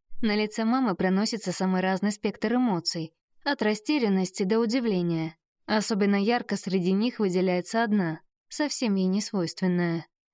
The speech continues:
Все-таки она замужем за моим отцом более тридцати лет, а это равносильно профдеформации. Ярослава ее растрогала. «Очень рада, что мой сын нашел себе ту, кто так искренне к нему относится»,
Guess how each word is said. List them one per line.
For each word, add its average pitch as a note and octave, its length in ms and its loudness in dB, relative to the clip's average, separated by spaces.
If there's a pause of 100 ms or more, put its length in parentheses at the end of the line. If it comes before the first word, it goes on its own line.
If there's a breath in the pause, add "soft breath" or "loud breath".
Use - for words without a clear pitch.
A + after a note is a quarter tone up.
Все-таки - 460 0
она G3 200 2
замужем F3+ 440 2
за F3 120 0
моим F3 240 2
отцом G#3+ 380 -2
более F#3+ 240 0
тридцати F#3+ 500 -4
лет, G3 320 -2 (280)
а A#3 140 0
это G3+ 240 0
равносильно G3 640 0
профдеформации. E3+ 1040 0 (480)
Ярослава G3+ 640 2
ее F3 260 2
растрогала. F3+ 760 -2 (760)
«Очень C#4 340 0
рада, F#3+ 440 0
что - 200 -4
мой G#3 180 2
сын A#3+ 240 0
нашел G3 320 0
себе F#3 300 -2
ту, A#3+ 240 -6 (200)
кто - 200 -2
так C4 200 0
искренне A#3 440 0
к - 80 -12
нему A3 220 2
относится», F3 720 -2